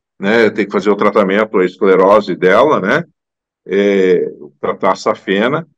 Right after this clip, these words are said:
mas melhorar esse fluxo, procurar, vai procurar, é, melhorar o fluxo, mas não eliminar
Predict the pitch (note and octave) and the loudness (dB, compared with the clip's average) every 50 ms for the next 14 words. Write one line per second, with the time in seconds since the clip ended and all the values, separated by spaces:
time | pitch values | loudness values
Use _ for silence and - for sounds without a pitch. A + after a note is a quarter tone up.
0 | _ _ _ _ _ - G2+ G#2 A2+ A2+ A#2 B2+ C#3 D3 D3+ C3+ B2+ A#2+ A#2+ C3 | _ _ _ _ _ -4 -2 0 0 0 0 0 2 2 4 4 4 4 4 4
1 | D#3 F3 F3 - G#3+ - - F#3 D#3+ C3+ - - - _ - A#2+ - - B2 A#2 | 2 2 0 -2 -8 -6 -2 0 0 0 0 -4 -12 _ -12 -12 -4 -2 0 2
2 | A#2 A2+ B2+ B2+ B2 - C#3 C#3+ D3 C#3 C#3 C#3+ D3 C#3+ C3+ C#3 C3+ C3+ - _ | 4 2 2 0 -2 -6 -6 -2 0 2 2 2 0 -2 -4 -6 -6 -10 -12 _
3 | _ - G2 G#2 B2 B2 B2+ C3+ C3+ B2+ C3 C#3+ C#3+ - D#3 C3 - A#2 A#2 A#2+ | _ -20 -16 -12 -4 0 2 4 4 4 4 2 2 0 -2 -4 -4 -6 -6 -2
4 | A#2+ B2+ C#3 C#3+ C3 B2 A#2 C3+ C#3+ D3 D#3+ F3 F#3 G3+ G3+ F#3 F#3 F3+ E3 D3+ | 0 0 2 0 0 -2 -6 -6 -2 0 2 2 2 2 2 2 2 2 2 0
5 | C#3 C#3+ C#3+ D3 D#3 F3 | 0 2 0 0 0 -2